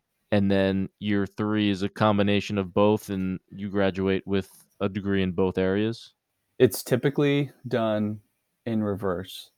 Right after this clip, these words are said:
Speaker 2: though.
Speaker 1: Okay.
Speaker 2: Yeah, so normally y-, the, a dual degree would go through the business school first,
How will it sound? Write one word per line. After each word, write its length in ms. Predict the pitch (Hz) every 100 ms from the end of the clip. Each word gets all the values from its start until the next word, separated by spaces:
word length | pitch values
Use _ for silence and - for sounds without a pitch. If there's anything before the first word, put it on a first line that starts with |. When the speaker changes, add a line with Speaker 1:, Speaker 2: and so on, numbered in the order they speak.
| - -
Speaker 2:
though. 240 | 110 - 87
Speaker 1:
Okay. 260 | 101 95 92
Speaker 2:
Yeah, 180 | 117 95
so 240 | - 107 - _ _ -
normally 880 | 107 110 117 120 110 104 101 98 - -
y-, 100 | - _ _
the, 520 | 110 113 110 101 95 -
a 60 | 107
dual 240 | 107 95
degree 480 | 104 - 95 95 101 _ _
would 180 | 110 107
go 180 | 107 104
through 460 | - 110 104 101
the 80 | 101
business 320 | 117 101 107
school 160 | - 101
first, 480 | - 104 151 -